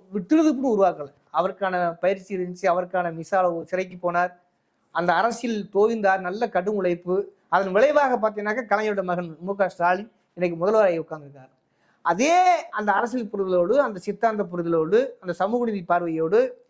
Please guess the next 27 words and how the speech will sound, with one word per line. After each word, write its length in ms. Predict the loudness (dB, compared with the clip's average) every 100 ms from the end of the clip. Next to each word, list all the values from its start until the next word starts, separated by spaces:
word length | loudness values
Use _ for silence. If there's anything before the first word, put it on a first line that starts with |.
| _ _ _
எது 220 | 2 4 4
தனது 260 | 2 2 4
எதிரி 240 | 4 4
என்று 180 | 0 -2
டிக்ளேர் 340 | -4 0 0 2
செய்த 180 | 2 4 4 2 -2 -4
ஒரு 180 | -4 -4
க-, 240 | -2 0 0 2
களத்துல 340 | 0 0 -4
இன்னைக்கு 280 | -6 -8 -4
பாத்தீங்கன்னா 400 | -2 -2 -6 -4 -4 -6 -18 _ _ _ _ _ _ _ _ -4
உதயநிதி 400 | 2 2 2 0
ஸ்டாலின் 320 | 0 -2 -2 -8
நிக்கிறார். 300 | -8 -8 -8 _ _ _ _ _ _ -4
இன்னைக்கு 180 | -2 2
பாருங்க, 240 | 2 4
அவரு 200 | 2 4 2 4 2 2
உதாரணத்துக்கு 520 | 2 2 2 0 -4
இன்னைக்கு 400 | -4 -2 0 0
இந்தியா 240 | -2 0 0
பூரா 180 | 2 2
ஒரு 140 | 2
பெரிய 220 | 0 -4 -4
பேசும் 320 | -4 -6 -4
பொருளா 180 | -4 -2
மாறி 240 | -4 -6 -10
இருக்கிறார். 320 | -14 -16